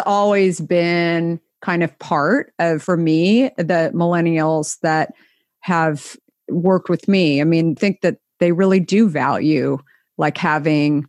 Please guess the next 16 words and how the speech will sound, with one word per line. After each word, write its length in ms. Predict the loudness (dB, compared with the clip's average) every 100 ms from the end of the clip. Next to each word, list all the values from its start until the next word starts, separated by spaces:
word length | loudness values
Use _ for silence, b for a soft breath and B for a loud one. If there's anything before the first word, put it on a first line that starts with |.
| _
you 120 | -2 0
know, 380 | 2 0 -2 -8 _ _
downtime 920 | -2 0 0 0 -2 0 -2 -2 -2 -2
and, 320 | -2 -4 -6 -6
and 460 | -2 0 -2 -4 -8 -16 _
which 220 | -4 -2 -2
I 80 |
think 180 | -2 -2
is 100 | -4
great. 440 | -4 -2 -2 -2 -6 _ -6
I 100 | -4
think 260 | -2 -2
being 180 | 0 0
able 220 | 0 0
to 140 | -2 -2
have, 520 | 0 0 0 -2 -6